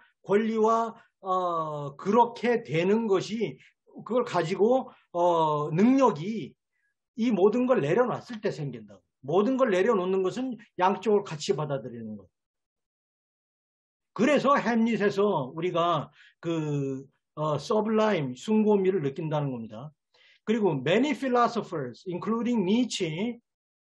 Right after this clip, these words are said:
have said art has taken the role of religion in the modern, 어, age. 현대에는 그, 그거예요. 어, 현-, 여기, 어, 마른-, 여기서 마더니즘을 얘기하는 게 아니고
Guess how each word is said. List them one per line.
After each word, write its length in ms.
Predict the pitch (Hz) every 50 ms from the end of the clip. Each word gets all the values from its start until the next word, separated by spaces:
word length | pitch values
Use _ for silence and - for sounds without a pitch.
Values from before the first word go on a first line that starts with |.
| _ _ _ - 185
have 100 | 185 -
said 220 | 190 180 165 165 - -
art 480 | 160 190 240 277 277 247 196 156 - - - 160
has 160 | 175 160 -
taken 580 | - 185 202 196 196 180 190 190 202 208 208 - _ _ _ _ _ _ -
the 100 | 170 170
role 340 | 160 170 185 208 226 240 240
of 160 | 233 240 226
religion 500 | 226 208 196 202 196 208 208 202 202 196
in 120 | 190 180 175
the 100 | 170 165
modern, 520 | 160 165 175 180 196 196 196 190 185 151 - _ _ -
어, 220 | 151 156 160 156 - 196
age. 440 | 185 185 165 147 123 - - - - _ _ _ -
현대에는 1300 | - 202 233 262 277 269 285 277 247 196 165 160 170 196 196 165 160 170 185 202 180 143 127 110 - _ _ _ _ _ _ _ _ _ _ _ _ _ _ _ _ - - _ _ _ _ _ _ _
그, 1120 | - 175 175 165 160 160 156 151 151 147 143 143 139 139 139 139 135 135 135 139 151 147
그거예요. 640 | - 180 185 190 202 202 185 151 131 120 113 101 - _ _ _ _ _ _ _ -
어, 800 | 151 156 151 147 143 139 135 131 131 127 127 123 123 123 123
현-, 340 | 120 - 185 208 196 247 180
여기, 380 | 165 170 180 208 208 190 190 - 208
어, 360 | 170 160 151 147 139 131 127
마른-, 440 | 127 131 151 175 208 214 220 196 160
여기서 220 | 165 175 196 214
마더니즘을 720 | 165 127 127 143 160 190 208 208 208 202 196 202 190 180
얘기하는 340 | 165 147 160 160 160 170 180
게 80 | 180
아니고 480 | 160 143 143 151 185 190 147 117 -